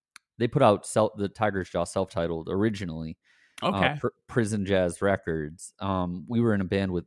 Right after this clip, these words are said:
Speaker 1: with those guys that we got kicked out of, and then, uh, Bad Seed,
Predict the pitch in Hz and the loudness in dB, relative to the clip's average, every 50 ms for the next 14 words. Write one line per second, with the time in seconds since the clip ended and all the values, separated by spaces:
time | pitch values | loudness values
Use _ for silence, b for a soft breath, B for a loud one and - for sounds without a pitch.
0 | _ - 90 92 - _ - 101 110 113 101 - - - 87 82 85 82 82 82 | _ -10 -10 -10 -6 _ 2 2 2 2 2 -2 -6 -6 -4 -4 -2 -4 -4 -6
1 | 85 90 - _ - 92 95 87 90 90 87 - - 95 92 90 82 82 - - | -8 -10 -12 _ -18 -12 -8 -4 -4 -2 -2 -4 -6 -8 -8 -6 -6 -6 -6 -8
2 | - 95 87 - 92 87 87 87 87 87 87 - - - 101 98 98 95 95 95 | -10 -10 -8 -4 -4 -2 -2 -2 -2 -4 -4 -6 -8 -8 -4 -2 -2 -2 -2 -4
3 | 95 95 - _ _ _ _ _ _ _ _ _ _ _ _ - 95 95 90 85 | -6 -8 -10 _ _ _ _ _ _ _ _ _ _ _ _ -6 -2 -2 0 0
4 | 85 82 80 82 85 _ _ - 110 110 113 101 - - - 78 73 73 - | 0 -2 -2 -4 -8 _ _ 0 2 2 2 2 -2 -6 -10 -10 -10 -12 -14